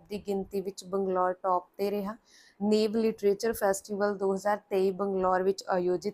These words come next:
ਕੀਤਾ ਜਾਵੇਗਾ ਤੇ ਬੰਗਲੌਰ ਵਿੱਚ ਭਾਰਤ ਦੇ ਪਹਿਲੇ ਭੂਮੀਗਤ ਟਰਾਂਸਫਾਰਮਰ ਦਾ ਉਦਘਾਟਨ ਕੀਤਾ ਗਿਆ। ਨੈਕਸਟ ਹੈ, ਹਾਲ ਹੀ ਵਿੱਚ ਮੈਡਨ ਸੰਘਾਈ ਗ੍ਰਾਂ ਪ੍ਰੀ ਕਿਸ ਨੇ ਜਿੱਤਿਆ?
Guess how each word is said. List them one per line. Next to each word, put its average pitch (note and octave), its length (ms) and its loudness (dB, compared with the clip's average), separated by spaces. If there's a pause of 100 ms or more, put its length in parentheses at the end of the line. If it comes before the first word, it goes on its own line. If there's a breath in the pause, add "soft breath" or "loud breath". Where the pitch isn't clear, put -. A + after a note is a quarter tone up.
ਕੀਤਾ G3+ 320 -2
ਜਾਵੇਗਾ G3+ 440 0 (380 loud breath)
ਤੇ A3+ 80 4
ਬੰਗਲੌਰ G#3 480 4
ਵਿੱਚ G3+ 220 0
ਭਾਰਤ G#3+ 320 2
ਦੇ G3 120 -4
ਪਹਿਲੇ G3 360 0
ਭੂਮੀਗਤ G3+ 540 -2 (100)
ਟਰਾਂਸਫਾਰਮਰ G3 760 0
ਦਾ F#3+ 100 0
ਉਦਘਾਟਨ F#3+ 500 0
ਕੀਤਾ F3+ 440 -2
ਗਿਆ। E3+ 260 -2 (440 loud breath)
ਨੈਕਸਟ G3+ 420 0
ਹੈ, A#3 120 -2
ਹਾਲ G#3+ 320 6
ਹੀ A3+ 220 2
ਵਿੱਚ G#3 340 -2
ਮੈਡਨ G3+ 540 0
ਸੰਘਾਈ G#3+ 760 2 (360)
ਗ੍ਰਾਂ G3 280 6
ਪ੍ਰੀ F#3+ 280 2
ਕਿਸ G#3 360 0
ਨੇ G3+ 140 -2
ਜਿੱਤਿਆ? F#3 480 0